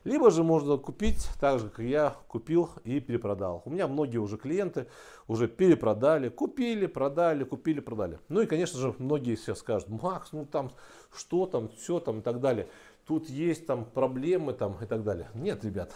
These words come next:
здесь проблем нет. Здесь сейчас идёт сдача. Была проблема у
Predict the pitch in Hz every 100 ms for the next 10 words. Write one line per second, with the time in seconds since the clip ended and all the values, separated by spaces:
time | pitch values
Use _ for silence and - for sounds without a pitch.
0 | - 92 202 - 113 107 139 139 - 101
1 | 101 - - - - - - - 110 151
2 | 127 - 117 120 107 107 104 104 139 214
3 | - 156 - 113 117 151 156 127 - 123
4 | 131 127 101 - - - - 127 113